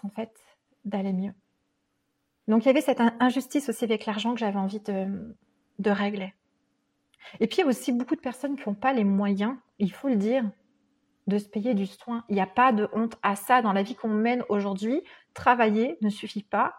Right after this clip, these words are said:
à s'occuper de soi dignement. Et donc, on laisse plein de gens qui n'ont pas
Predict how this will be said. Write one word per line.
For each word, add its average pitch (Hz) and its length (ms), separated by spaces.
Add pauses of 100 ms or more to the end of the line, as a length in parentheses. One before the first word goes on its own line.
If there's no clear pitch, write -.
à 214 80
s'occuper 214 400
de 214 60
soi 247 240
dignement. 214 480 (1040)
Et 208 100
donc, 277 220
on 240 60
laisse 226 200
plein 262 180
de 262 60
gens 240 280
qui - 160
n'ont 208 160
pas 269 340